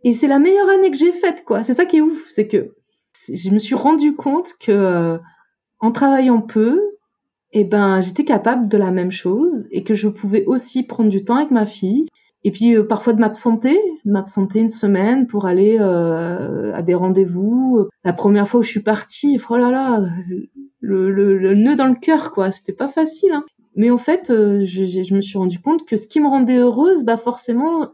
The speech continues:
ça allait aussi avoir de l'influence sur elle. Et elle, elle était heureuse. Et maintenant, d'ailleurs, elle joue à travailler comme maman avec son téléphone et son ordinateur. <laughs> Alors, perso, je trouve pas ça génial. Mais, mais toutefois, enfin, je, je vois bien que finalement, tout ça, c'est dans ma tête, quoi. Et, et il était important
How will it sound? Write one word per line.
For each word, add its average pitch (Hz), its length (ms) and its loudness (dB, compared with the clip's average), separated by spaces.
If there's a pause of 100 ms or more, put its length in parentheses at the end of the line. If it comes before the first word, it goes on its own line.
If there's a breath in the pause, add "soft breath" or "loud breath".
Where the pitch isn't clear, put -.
ça - 180 -4
allait 226 160 2
aussi 240 260 -4
avoir 247 180 -2
de 214 60 -2
l'influence 214 360 -4
sur 226 240 -6
elle. 285 220 0 (120)
Et 208 160 2
elle, 233 200 2
elle 233 100 2
était 202 240 2
heureuse. 233 360 2
Et - 60 0
maintenant, 196 280 2
d'ailleurs, 220 340 2
elle 185 100 2
joue 196 180 0
à 202 80 2
travailler 180 520 0
comme 196 200 0
maman 233 400 2
avec 175 260 -2
son 185 140 -4
téléphone 180 440 -2
et 208 60 2
son 175 240 -6
ordinateur. 170 640 -4
<laughs> 233 360 -6
Alors, 160 260 -2
perso, 233 340 0
je 311 60 -6
trouve - 220 -10
pas 226 120 2
ça 233 180 0
génial. 214 380 2
Mais, 175 160 -4 (260 loud breath)
mais 208 200 2
toutefois, 226 320 0
enfin, 294 280 2
je, - 220 -8
je 196 140 -4
vois 220 140 2
bien 339 180 2
que 226 480 0 (220)
finalement, 233 420 2
tout 311 140 -8
ça, 302 100 0
c'est 247 140 -4
dans 202 80 2
ma 196 140 2
tête, 311 360 -2
quoi. 160 320 -4 (180)
Et, 143 80 -4
et 175 380 -6
il 190 120 2
était 214 180 0
important 269 680 -2